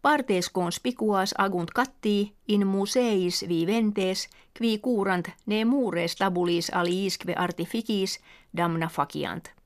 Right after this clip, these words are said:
Exempli gratia in clarissimo museo Hermitage Petropolitano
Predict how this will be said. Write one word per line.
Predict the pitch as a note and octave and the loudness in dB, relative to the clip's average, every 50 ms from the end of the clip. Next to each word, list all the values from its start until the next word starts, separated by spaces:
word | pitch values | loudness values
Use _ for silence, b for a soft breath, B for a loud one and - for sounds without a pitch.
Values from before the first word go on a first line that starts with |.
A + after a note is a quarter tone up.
| _ _ _ _ _ _ b b b b b b b b b b b b b b b b b b | _ _ _ _ _ _ b b b b b b b b b b b b b b b b b b
Exempli | B3+ B3+ - - F4+ E4+ D4 B3 A3 G3 G3 | -4 -2 0 2 2 2 4 4 2 2 2
gratia | F#3 F#3 G#3 A3 G#3+ G#3+ G#3+ G#3 G3+ G3 G3 G3 F#3+ - | 2 0 0 0 0 0 0 0 0 2 2 2 0 0
in | - G3+ G3+ G3+ - | 0 0 0 0 0
clarissimo | - G#3 G#3 G#3+ G#3+ A3 B3+ C4+ - - A3+ G3 F#3 F3 F3 E3+ D#3+ - | -2 0 0 0 0 0 -2 -4 -2 -2 0 0 2 2 2 0 0 -2
museo | F3+ E3+ E3+ E3+ E3 - G3+ G3+ G3 F#3+ F3+ E3+ E3 E3 E3 E3 - _ _ - - | -2 0 0 0 -2 -2 -2 0 0 2 2 2 2 2 0 -2 -8 _ _ -10 -4
Hermitage | A3 A3 A3+ G#3+ G3+ G3+ - F#3+ F#3 F#3 F3+ F3+ G3 - _ _ _ - | 0 2 2 2 2 2 0 0 2 2 0 -2 -6 -10 _ _ _ -6
Petropolitano | F3+ F3 - E3+ E3+ - D#3+ D#3 E3 E3 - G#3+ G#3+ G#3 G3+ F#3 F#3 F#3 F3+ F3+ | -6 -4 -4 -4 -4 -2 -2 -2 -2 -2 -2 0 0 0 0 0 0 0 -2 -2